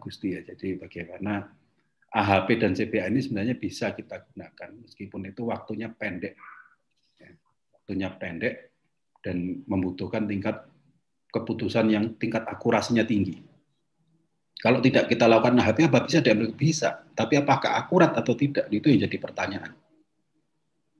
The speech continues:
Jadi metode-metode kuantitatif ini adalah sebenarnya untuk meningkatkan level akurasi dari keputusannya. Keputusannya menjadi lebih akurat.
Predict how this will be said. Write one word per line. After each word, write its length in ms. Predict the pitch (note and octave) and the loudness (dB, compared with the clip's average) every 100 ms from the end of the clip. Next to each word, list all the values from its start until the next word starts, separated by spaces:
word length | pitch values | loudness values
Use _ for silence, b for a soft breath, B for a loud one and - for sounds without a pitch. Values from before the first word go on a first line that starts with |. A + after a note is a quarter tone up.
| _ G#2 | _ 0
Jadi 160 | G2 | 8
metode-metode 960 | D#3 D3+ D#3 C#3+ C3 B2 B2+ B2 A#2 A2+ | 10 10 10 10 10 10 6 8 10 10
kuantitatif 600 | C3+ A#2+ B2 A#2+ - A2+ | 8 8 6 4 4 4
ini 200 | B2+ E3+ E3 | 6 6 8
adalah 240 | A2+ B2+ | 6 6
sebenarnya 400 | A#2+ G2+ B2 D3+ - - _ _ _ _ _ _ _ B2 | 4 6 6 6 2 -16 _ _ _ _ _ _ _ 6
untuk 560 | C3+ E3+ E3+ - - | 8 8 4 -2 -4
meningkatkan 1000 | B2 D3 D#3 D3 C#3 - D#3 D#3+ D3 - - | 8 12 12 10 6 6 8 8 4 -2 4
level 400 | C3 - C#3+ - | 4 6 4 4
akurasi 640 | - C#3 C3+ A#2+ C#3+ A2+ | 4 6 6 8 6 6
dari 160 | G2 G2+ | 4 0
keputusannya. 640 | F2+ G2 F#2+ - F2+ - - _ _ _ _ _ _ _ _ _ _ _ _ - | -4 -8 -6 -6 -8 -12 -18 _ _ _ _ _ _ _ _ _ _ _ _ -16
Keputusannya 400 | - A#2+ B2 D3 D#3 | -2 0 6 8 8
menjadi 160 | G2+ G#2 | 8 4
lebih 320 | G2 - - | 2 0 -6
akurat. 480 | - - G#2+ D#2+ | -4 0 0 0